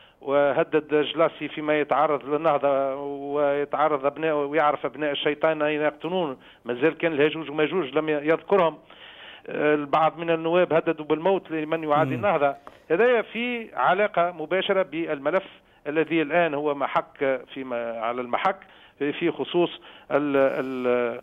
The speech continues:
Speaker 2: طيب.
Speaker 1: ال-، الاغتيال الشهيدين، آه، بالعيد والبراهمي،
Speaker 2: نعم.
Speaker 1: وهذا الجهاز السري الذي لم، معناها، يبح بعد، معناها، بأسراره. واعتقد ان النهضه
Speaker 2: جميل.
Speaker 1: حاولت غلق ملف،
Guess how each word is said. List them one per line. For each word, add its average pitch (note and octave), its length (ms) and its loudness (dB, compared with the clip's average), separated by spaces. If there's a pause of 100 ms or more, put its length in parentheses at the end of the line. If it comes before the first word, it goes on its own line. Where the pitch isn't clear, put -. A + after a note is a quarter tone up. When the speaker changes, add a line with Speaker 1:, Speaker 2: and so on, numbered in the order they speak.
(120)
Speaker 2:
طيب. G2+ 220 -10
Speaker 1:
ال-، B2 240 -6
الاغتيال A#2+ 840 0
الشهيدين، C#3 680 0
آه، B2+ 160 -2
بالعيد C3 480 -2
والبراهمي، B2+ 760 0
Speaker 2:
نعم. F3+ 80 -14 (360)
Speaker 1:
وهذا F#3+ 840 2
الجهاز D3+ 340 -2
السري F3+ 500 -4 (340)
الذي D#3 600 2
لم، D3 500 -2
معناها، C3+ 500 -2 (240)
يبح C3+ 320 -2
بعد، D3 360 2
معناها، C3 260 -2
بأسراره. C3+ 760 0 (380)
واعتقد C#3+ 460 0
ان E3+ 120 0
النهضه F#3 240 2
Speaker 2:
جميل. D#3+ 180 0
Speaker 1:
حاولت E3 300 -6
غلق D#3+ 220 -4
ملف، D#3+ 360 -4